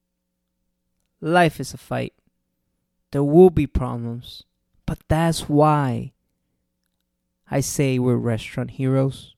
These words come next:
Because we have to put on the cape and go to work and take on these things as it comes. The struggle.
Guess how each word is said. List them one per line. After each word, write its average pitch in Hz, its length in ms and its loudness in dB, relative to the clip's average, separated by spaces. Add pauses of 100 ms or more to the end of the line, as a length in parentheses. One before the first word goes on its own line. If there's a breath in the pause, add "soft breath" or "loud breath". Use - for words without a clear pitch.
(640)
Because 151 200 -2
we 165 100 4
have 165 140 2
to - 80 -16
put 160 160 -2
on 165 120 -2
the 143 80 -2
cape 190 400 -4
and 123 120 -8
go 147 120 0
to 170 40 2
work 170 340 4 (1040)
and 147 160 -4
take 190 320 0
on 202 200 2
these 147 160 -2
things 139 260 -6
as 139 100 -8
it 135 100 -12
comes. 135 320 -2 (2500)
The 147 100 -4
struggle. 196 600 2